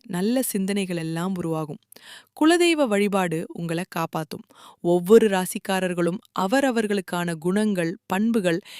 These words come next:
"இதை மாத்தணும், இதையெல்லாம் மாத்தக்கூடாது, இதை ஃபாலோ பண்ணணும்" இன்னும் எண்ணங்கள், சிந்தனைகள், செய்யக்கூடிய செயல்கள், பேசக்கூடிய வார்த்தைகள், இது எல்லாம் தான் நினைக்க போகுது. அக்டோபர், நவம்பர், டிசம்பர்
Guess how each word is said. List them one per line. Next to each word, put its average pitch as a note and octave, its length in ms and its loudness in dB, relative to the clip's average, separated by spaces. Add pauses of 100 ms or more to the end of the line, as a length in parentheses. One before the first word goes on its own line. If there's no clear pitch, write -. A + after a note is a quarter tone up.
(140)
"இதை A#3 300 2
மாத்தணும், F#3+ 440 0 (120)
இதையெல்லாம் F#3 480 0
மாத்தக்கூடாது, E3+ 640 -4 (100)
இதை G3 340 0
ஃபாலோ F#3+ 240 2 (180)
பண்ணணும்" E3 400 -4
இன்னும் F#3+ 240 -2
எண்ணங்கள், F3 600 -2 (340)
சிந்தனைகள், A#3 760 0
செய்யக்கூடிய G#3 640 -2
செயல்கள், F3 580 -2 (160)
பேசக்கூடிய A#3 580 -2
வார்த்தைகள், E3 600 -2 (400)
இது F3+ 220 -2
எல்லாம் G3 360 2
தான் F#3+ 140 -2
நினைக்க E3+ 280 -4
போகுது. D#3+ 360 -8 (440)
அக்டோபர், D#4+ 600 4
நவம்பர், G#3 600 2
டிசம்பர் E3+ 460 -4